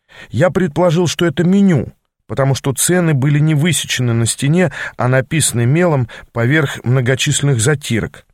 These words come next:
Гаргул пожал плечами. «Как угодно», безразлично откликнулся он. «Когда решите, только крикните. Меня зовут Гэс». «Я так и сделаю. Гэс»,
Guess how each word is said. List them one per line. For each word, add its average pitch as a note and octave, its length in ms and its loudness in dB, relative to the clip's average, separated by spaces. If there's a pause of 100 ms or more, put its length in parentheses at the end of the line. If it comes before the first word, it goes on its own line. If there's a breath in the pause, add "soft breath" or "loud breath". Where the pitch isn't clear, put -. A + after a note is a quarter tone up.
(500)
Гаргул A#2 500 0
пожал A2+ 380 0
плечами. F2 600 -4 (300 loud breath)
«Как - 240 -2
угодно», C#3 520 0 (180)
безразлично A#2+ 760 -2
откликнулся A2 720 -4
он. F2+ 200 -4 (320 loud breath)
«Когда A#2+ 320 0
решите, A#2+ 440 -2
только B2+ 300 -4
крикните. A2 680 -4 (260 loud breath)
Меня E3 260 2
зовут D#3+ 360 2
Гэс». A2+ 420 -2 (640)
«Я C3+ 260 0
так D3 280 -4
и D#3+ 40 0
сделаю. A#2 580 0 (440 soft breath)
Гэс», A#2 560 -2